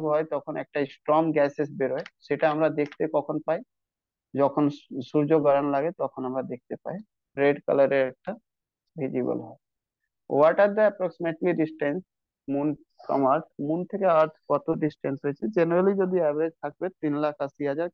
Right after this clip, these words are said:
কিন্তু যদি একদম proper দেওয়া থাকে তিন লাখ চৌরাশি হাজার চারশো কিলোমিটার answer করবে, ঠিক আছে? Blue planet কা-, বা water cycle কোন, আহ, প্ল্যানেটে পাওয়া যায়? Blue planet কাকে বলা হয় বা water cycle কোন প্ল্যানেটে পাওয়া যায়?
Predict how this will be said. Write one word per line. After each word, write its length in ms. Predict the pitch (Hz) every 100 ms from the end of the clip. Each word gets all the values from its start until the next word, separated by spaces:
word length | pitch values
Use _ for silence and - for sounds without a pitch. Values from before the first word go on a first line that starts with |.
| _
কিন্তু 280 | 160 170 - _ _ _ _ _ _
যদি 300 | 139 170 190 214 208
একদম 200 | 185 180
proper 320 | 170 165 165 160
দেওয়া 220 | 151 160
থাকে 240 | 170 165
তিন 220 | 180 151 151
লাখ 180 | 151 156
চৌরাশি 380 | - 135 139 147
হাজার 220 | 143 151
চারশো 320 | - 131 -
কিলোমিটার 520 | 139 135 131 131 180 240 _ _ _ _ _ _ -
answer 300 | 127 120 110
করবে, 260 | - 107 120
ঠিক 180 | 202 220
আছে? 200 | 185 - _ _ _ _ _ _ 139
Blue 180 | 160 190
planet 400 | 185 175 185 180
কা-, 320 | 165 156 156
বা 140 | 151 156
water 400 | 151 151 175 170
cycle 400 | 156 156 170 165
কোন, 220 | 160 156
আহ, 280 | 156 151 151
প্ল্যানেটে 540 | - 151 151 151 151
পাওয়া 300 | 160 147 151 151
যায়? 180 | 175
Blue 220 | 208 156 151
planet 380 | - 147 151 151
কাকে 240 | 147 143 156
বলা 200 | 156 160
হয় 120 | 180
বা 140 | 170
water 400 | 156 151 - 151
cycle 300 | - 143 147
কোন 160 | 143 147
প্ল্যানেটে 440 | 147 143 147 143 151
পাওয়া 280 | 143 139 139
যায়? 160 | 180